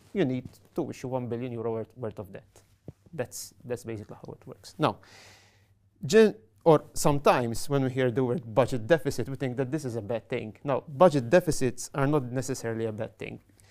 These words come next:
You can have, for example, budget deficits that are being, um, implemented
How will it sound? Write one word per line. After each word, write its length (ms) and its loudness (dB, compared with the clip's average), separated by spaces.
You 100 6
can 180 4
have, 220 4
for 140 4
example, 520 -2
budget 400 4
deficits 480 -4
that 120 -6
are 120 2
being, 340 0
um, 280 -6
implemented 760 -4